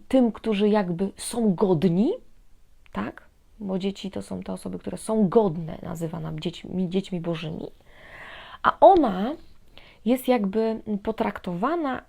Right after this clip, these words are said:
jako te, jako to szczenięcie, tak? Jako te takie osoby, które wiedzą, no Jezus wiadomo, że wie, ona sama wie, że ona jest grzesznikiem.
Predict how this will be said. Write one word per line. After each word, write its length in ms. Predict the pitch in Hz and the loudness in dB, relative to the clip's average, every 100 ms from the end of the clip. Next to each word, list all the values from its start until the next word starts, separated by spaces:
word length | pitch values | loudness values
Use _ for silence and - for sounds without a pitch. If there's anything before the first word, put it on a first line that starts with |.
| - | -4
jako 260 | 226 226 | -4 -4
te, 280 | 220 226 220 - | -4 -4 -4 -4
jako 300 | 220 - 226 - - | -8 -6 -10 -12 -14
to 100 | - | -8
szczenięcie, 680 | 220 - 240 220 196 165 - - - - - - - - - | -4 2 4 6 4 2 -8 -12 -20 -20 -20 -20 -20 -20 -12
tak? 220 | - 247 | -10 -8
Jako 260 | - - 214 | -10 -8 -6
te 220 | 226 214 208 - - - - - - _ _ _ - - - - - - | -2 -2 -2 -18 -20 -20 -20 -20 -20 _ _ _ -20 -20 -20 -20 -20 -4
takie 300 | 254 254 - | -2 0 -2
osoby, 400 | 220 - 277 262 | -2 2 4 2
które 440 | - 240 247 240 240 - - - - | 0 2 4 2 -2 -20 -20 -20 -8
wiedzą, 760 | 196 208 311 415 220 - 165 180 - - - | 0 4 12 12 10 2 -2 -6 -12 -20 -6
no 140 | 196 190 | -2 0
Jezus 320 | 196 190 185 | 2 2 2
wiadomo, 360 | 190 175 165 | 0 0 -4
że 160 | 160 170 | -4 -4
wie, 300 | 170 175 247 - - - - - - - - - - - - | -2 -4 -4 -10 -20 -20 -20 -20 -20 -20 -20 -20 -20 -20 2
ona 240 | 240 254 | 4 4
sama 300 | 247 285 269 | 2 0 2
wie, 260 | 208 196 170 | 2 0 0
że 120 | 185 | -4
ona 200 | - 175 | -6 -4
jest 180 | 175 165 | -4 -4
grzesznikiem. 640 | 165 165 - 180 - - | -4 -4 -4 -6 -8 -14